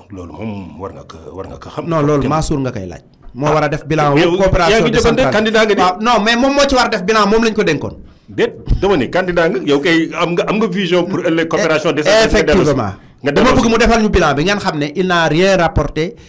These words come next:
Speaker 2: ici à Saint-Louis.
Speaker 1: Wax nga léegi nii am ngeen ay borom xam-xam. Bu ngeen jiitee dëkk bi.
Speaker 2: Ak ñoo xam ne ci environnement la seen xam-xam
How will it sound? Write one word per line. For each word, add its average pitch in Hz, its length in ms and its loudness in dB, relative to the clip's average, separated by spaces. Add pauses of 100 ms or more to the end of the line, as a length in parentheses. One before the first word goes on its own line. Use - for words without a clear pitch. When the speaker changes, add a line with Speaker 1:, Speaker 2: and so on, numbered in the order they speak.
(120)
Speaker 2:
ici 160 260 -2 (440)
à 143 120 0
Saint-Louis. - 500 -2 (680)
Speaker 1:
Wax 160 140 0
nga 170 120 2
léegi 151 280 0
nii 131 400 0 (380)
am 127 160 0
ngeen 139 200 -2
ay 113 140 -6
borom 107 320 -8
xam-xam. - 320 -14 (560)
Bu 90 180 -14
ngeen 127 220 -2
jiitee 123 240 -6
dëkk 110 260 -10
bi. 131 380 -8
Speaker 2:
Ak 156 140 -2
ñoo 175 140 4
xam 180 120 0
ne 170 100 0
ci 214 160 -2
environnement 196 600 2
la 147 100 -4
seen 143 160 -8
xam-xam 120 400 -12